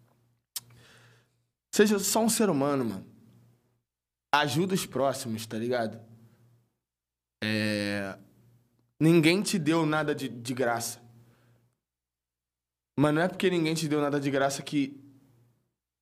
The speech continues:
você não pode dar nada pra alguém, sacou? Tipo, ninguém me deu a minha carreira de graça, sacou, mano?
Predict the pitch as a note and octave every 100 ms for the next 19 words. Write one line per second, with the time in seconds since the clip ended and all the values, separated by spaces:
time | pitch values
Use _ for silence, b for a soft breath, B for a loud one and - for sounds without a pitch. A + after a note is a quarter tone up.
0 | - - C#3+ C3+ C3+ C3+ C3 C3 C3 B2
1 | B2 G#2+ G#2 A2 A2 - - - - G#2
2 | A#2 A2+ A#2 - b b b b b b
3 | _ _ - - G#2+ B2+ A#2 G#2+ G2+ -
4 | - - _ _ _ _ _ - D3+ D3
5 | E3+ G3 F3 D3+ F3 F3 E3+ D#3 E3 E3+
6 | C#3+ C#3 C3+ C3 A#2 A2 B2 C#3+ A#2+ F#2